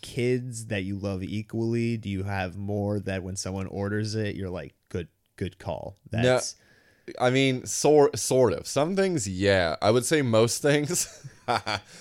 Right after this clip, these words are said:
Speaker 2: This is fucked. Most things are more like foster kids, <laughs> like, where you're like, you, like, put a few things on and you're like, "I actually love this. I think I might keep this around forever." And then you got other things where it's like, "All right,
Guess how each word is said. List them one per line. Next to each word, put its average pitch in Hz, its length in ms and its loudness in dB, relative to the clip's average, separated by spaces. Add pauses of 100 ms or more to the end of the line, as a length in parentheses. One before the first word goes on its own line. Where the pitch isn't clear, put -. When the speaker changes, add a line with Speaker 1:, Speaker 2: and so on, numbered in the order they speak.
(120)
Speaker 2:
This 127 200 0
is 104 140 -4
fucked. 90 340 -2 (300)
Most 143 340 8
things 143 240 4
are 131 60 2
more 117 180 6
like 87 240 0
foster 101 540 4
kids, 78 440 -6
<laughs> 127 80 8
like, 131 220 4
where 143 220 10
you're 131 160 10
like, 113 440 6 (680)
you, 127 220 2
like, 123 340 6 (180)
put 156 200 6
a - 20 -4
few 151 240 0
things 135 320 4
on 120 320 8
and 98 80 0
you're 98 140 4
like, 92 320 2
"I 143 80 4
actually 185 260 2
love 131 220 4
this. 78 200 -6
I 101 60 -2
think 127 160 -2
I 127 60 0
might 120 140 2
keep 135 120 -4
this 127 220 -8
around 117 180 0
forever." 110 400 4
And 117 140 0
then 131 80 2
you 131 60 2
got 117 140 8
other 117 200 8
things 101 260 0
where 101 120 0
it's 92 120 -4
like, 98 200 2
"All 160 260 12
right, 143 420 12